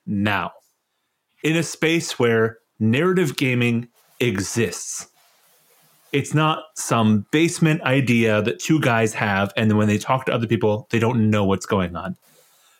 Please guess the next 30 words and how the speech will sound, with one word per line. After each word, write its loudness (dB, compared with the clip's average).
The 0
idea 2
that 2
you 4
can 4
make 0
something 2
because 0
it's -2
cool 0
is 0
real, 2
and -2
other 0
people -2
will 0
understand, 0
"Oh, 0
actually, -2
there's -2
some 0
rules 0
here. -2
We'll 2
make 2
an -2
Anvil 2
of 0
Apotheosis 0
hero -2